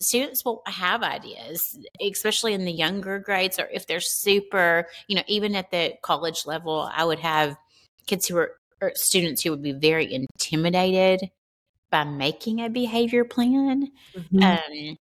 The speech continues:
Speaker 1: even though I was communicating, "This is a we thing, growth mindset," all that stuff. It's, I don't think they had ever been in a situation like that.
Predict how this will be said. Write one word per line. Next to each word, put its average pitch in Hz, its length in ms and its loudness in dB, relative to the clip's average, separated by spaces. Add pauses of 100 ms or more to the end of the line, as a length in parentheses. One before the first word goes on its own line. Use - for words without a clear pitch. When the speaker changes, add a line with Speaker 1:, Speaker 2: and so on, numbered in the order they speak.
(280)
Speaker 1:
even 196 280 0
though 202 120 0
I 190 120 2
was 190 180 -2
communicating, 190 640 -4
"This 202 220 0
is 415 120 -4
a 359 60 -4 (100)
we 403 280 4
thing, 208 420 0
growth 233 320 2
mindset," 302 500 -4
all 170 120 2
that 160 240 -4
stuff. 147 580 2 (480)
It's, 185 340 0 (960)
I 196 120 2
don't 196 160 -2
think 202 140 -4
they 180 120 2
had 170 120 0
ever 170 180 2
been 156 160 2
in 160 80 0
a 151 60 -2
situation 135 840 -4
like 139 220 -8
that. 131 240 -2